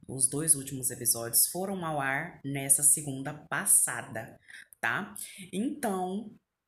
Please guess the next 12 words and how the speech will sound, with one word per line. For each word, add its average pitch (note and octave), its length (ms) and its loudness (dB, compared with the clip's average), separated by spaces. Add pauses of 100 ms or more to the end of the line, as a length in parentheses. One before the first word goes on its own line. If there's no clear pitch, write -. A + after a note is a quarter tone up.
(500)
como A3 240 0
eu A#3+ 80 -2
tinha D3 300 -2
falado B2+ 380 -6
pra C3 120 -4
minha B2 160 -4
amiga B2 220 -4
Tiane, F3 560 -2
estou A#3 460 2
aqui D#3+ 640 -6
para E3 300 0
comentar F3 760 -6